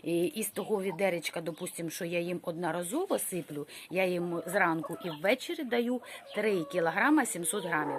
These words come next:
на шістдесят голов. І з того відеречка, оце,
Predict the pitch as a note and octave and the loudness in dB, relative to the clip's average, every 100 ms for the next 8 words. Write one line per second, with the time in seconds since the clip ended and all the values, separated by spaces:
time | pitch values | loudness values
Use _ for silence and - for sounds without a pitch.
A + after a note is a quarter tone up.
0 | D#3+ F#3+ - E3 D3+ D#3 - E3+ D#3+ E3+ | 0 0 -2 -6 -8 -6 -2 -2 -2 -4
1 | E3 C#3+ - - - - - - B3+ B3+ | -4 -4 -8 -12 -8 -8 -8 0 2 2
2 | - A3+ G3 F3 D#3+ F3+ D#3+ - - D3+ | 2 2 2 -2 2 2 2 -4 -6 -6
3 | E3 - E3 | -4 0 0